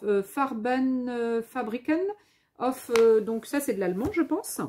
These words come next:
Fab-, Farben, si je me rappelle bien. Ouh, celui-là, mais je voyais, je me rappelais pas de tous en plus. Je, il y a pas longtemps que je l'ai, celui-là, du coup. Donc, euh, là, voilà, c'est, là, c'est du, du feuillage. Très, très sympa.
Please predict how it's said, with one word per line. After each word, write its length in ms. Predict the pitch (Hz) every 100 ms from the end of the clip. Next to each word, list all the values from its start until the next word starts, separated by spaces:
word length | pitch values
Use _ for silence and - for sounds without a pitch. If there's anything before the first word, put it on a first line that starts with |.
| - _ _ _ _ - -
Fab-, 400 | _ 180 165 127
Farben, 580 | 156 185 - 190 247 202
si 180 | 170 196
je 80 | 185
me 80 | 170
rappelle 260 | 160 160
bien. 120 | 180 226 302 - -
Ouh, 500 | 320 587 381 202 175
celui-là, 380 | - - 208 180
mais 80 | 175
je 80 | 175
voyais, 180 | 220 466
je 100 | -
me 40 | 233
rappelais 220 | 208 185
pas 140 | -
de 80 | 196 -
tous 240 | 247 -
en 80 | 156
plus. 380 | 165 156 - _ _ _ _ _ _ _
Je, 260 | 151 165
il 60 | 214
y 40 |
a 40 | 175
pas 120 | 277
longtemps 220 | 403 415
que 80 | 392
je 80 | 349
l'ai, 180 | 320 285
celui-là, 300 | - 190 160
du 160 | 160
coup. 160 | - 165 -
Donc, 340 | 185 170 170 175
euh, 100 | 160
là, 200 | 180 180
voilà, 280 | 214 202 165
c'est, 240 | - 175
là, 180 | 175 214
c'est 180 | - 185
du, 300 | 170 170 160
du 120 | 185
feuillage. 580 | - 165 135 214 294 - - _ _ _ _ _ _
Très, 200 | - 269
très 180 | - 208
sympa. 480 | 175 156 143 185